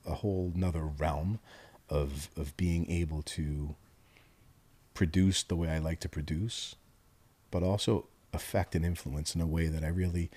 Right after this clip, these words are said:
I've always mentored people. I've always had teams that worked with and for me, but it was a byproduct of business, right? So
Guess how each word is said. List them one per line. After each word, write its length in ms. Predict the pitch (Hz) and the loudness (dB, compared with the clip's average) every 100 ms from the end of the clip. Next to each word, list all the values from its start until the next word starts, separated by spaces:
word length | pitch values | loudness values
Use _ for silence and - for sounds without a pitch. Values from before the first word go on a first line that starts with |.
| - - - | -20 -12 0
I've 140 | 117 | 4
always 260 | 95 80 80 | 4 2 -4
mentored 440 | 90 90 92 92 | -6 -6 -8 -8
people. 320 | 92 87 85 | -8 -6 -8
I've 120 | 82 | -8
always 220 | - 73 - | -10 -10 -10
had 160 | 73 | -10
teams 260 | - 90 85 | -8 -8 -8
that 180 | - - | -10 -4
worked 240 | 95 - | -4 -4
with 160 | 95 80 | -6 -4
and 140 | 80 | -2
for 200 | 123 123 | 4 4
me, 220 | 90 85 - - - - - - - - - - - - - - - - | 4 2 -4 -18 -20 -20 -20 -20 -20 -20 -20 -20 -20 -20 -20 -20 -20 0
but 80 | 95 | 4
it 60 | 90 | 6
was 160 | 92 | 4
a 40 | 85 | 2
byproduct 760 | 82 85 85 - 78 78 - | 4 4 2 2 0 0 -4
of 180 | 78 71 - - - - | -6 -6 -12 -20 -4 0
business, 600 | - - - - - - - - - - - _ - - | 0 0 -4 -6 -6 -10 -20 -20 -20 -20 -20 _ -20 -12
right? 240 | 62 76 82 - | -6 -4 -6 -10
So 420 | - 76 71 | -6 -4 -4